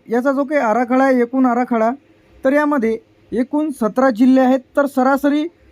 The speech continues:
वाटप इथं पूर्ण झालेलं आहे, जे की अठ्ठ्याहत्तर टक्के, सरासरी बाकी राहिलेला जे की बावीस टक्के आहे, ते शेतकऱ्यांच्या खात्यामध्ये जमा होण्यास सुरू झालेली आहे.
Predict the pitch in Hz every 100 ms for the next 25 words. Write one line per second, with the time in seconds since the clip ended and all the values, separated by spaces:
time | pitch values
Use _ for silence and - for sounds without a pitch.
0 | _ 180 214 233 269 269 285 254 226 220
1 | 254 254 254 262 262 214 262 285 - 202
2 | 233 262 269 269 262 269 233 220 247 _
3 | _ _ - 247 269 285 302 285 247 247
4 | 277 277 277 277 254 262 294 220 214 226
5 | 262 - 277 285 269 - 269 254 - 247
6 | 262 254 247 233 247 240 254 202 214 233
7 | 233 226 233 240 247 247 254